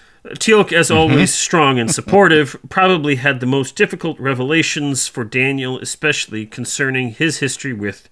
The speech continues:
Speaker 1: Sha're. I thought this was a great episode with significant building of the mythology for coming seasons. And did I mention Daniel's back?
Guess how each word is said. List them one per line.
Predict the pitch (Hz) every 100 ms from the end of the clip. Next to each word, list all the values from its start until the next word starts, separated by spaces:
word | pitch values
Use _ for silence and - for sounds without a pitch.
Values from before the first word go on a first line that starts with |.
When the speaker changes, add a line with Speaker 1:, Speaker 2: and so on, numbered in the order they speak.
| _
Speaker 1:
Sha're. | - - 98 95 110 135 101 85 _ _ _ _ _ _
I | 175 185
thought | 202 175 -
this | 160 -
was | 143 135 127
a | 127
great | 110 - 151 -
episode | 117 123 - 123
with | 113 117
significant | - 120 127 147 127 127 113
building | 120 139 127 127
of | 104 107
the |
mythology | 117 107 175 175 175 139 139
for | - 113
coming | - 117 113 110
seasons. | - 175 147 127 123 117 - _ - _ _ -
And | 160 170 180 165 151
did | 190
I | 196
mention | 185 185 185 156
Daniel's | 127 156 190 196
back? | 214 226 233 -